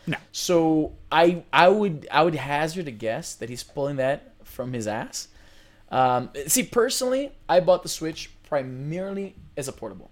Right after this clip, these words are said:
Speaker 2: I, I didn't even unbox the dock for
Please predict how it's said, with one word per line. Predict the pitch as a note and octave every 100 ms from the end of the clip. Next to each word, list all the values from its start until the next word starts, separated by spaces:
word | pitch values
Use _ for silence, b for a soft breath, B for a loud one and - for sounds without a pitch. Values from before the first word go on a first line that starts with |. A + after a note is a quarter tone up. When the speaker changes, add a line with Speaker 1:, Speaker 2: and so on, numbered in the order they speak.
| -
Speaker 2:
I, | A#2+ B2+
I | C#3
didn't | C#3 G3
even | G#3+ G3+ F#3 E3+
unbox | E3+ D3 D3 C#3+ -
the | B2
dock | G#2+ A#2 A2 - - -
for | -